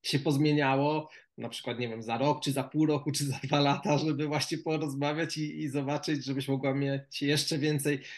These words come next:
e, powodów do chwalenia się, więc, e, więc jak będziesz miała ochotę, to ja oczywiście będę otwarty. E, dobrze, skoro jest mowa o sukcesie, nie może też zabraknąć, e, tematu motywacji, więc, e,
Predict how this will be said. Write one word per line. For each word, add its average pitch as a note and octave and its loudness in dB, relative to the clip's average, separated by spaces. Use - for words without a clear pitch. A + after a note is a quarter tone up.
e, C3+ 4
powodów C#3+ 0
do C#3+ 0
chwalenia C#3 0
się, B2+ -2
więc, C3 0
e, C3 2
więc C3 -2
jak B2+ -2
będziesz B2+ -2
miała C3 2
ochotę, C3+ -2
to C3+ -2
ja C3 2
oczywiście B2+ -2
będę B2+ 0
otwarty. B2+ 0
E, C#3+ 4
dobrze, D#3+ 2
skoro F3 2
jest F#3+ 2
mowa G3 2
o F3+ 6
sukcesie, F#3 2
nie F3+ 4
może E3+ -2
też E3 -4
zabraknąć, D#3 0
e, C#3+ 2
tematu D3 0
motywacji, D3 2
więc, C#3+ -2
e, C#3 2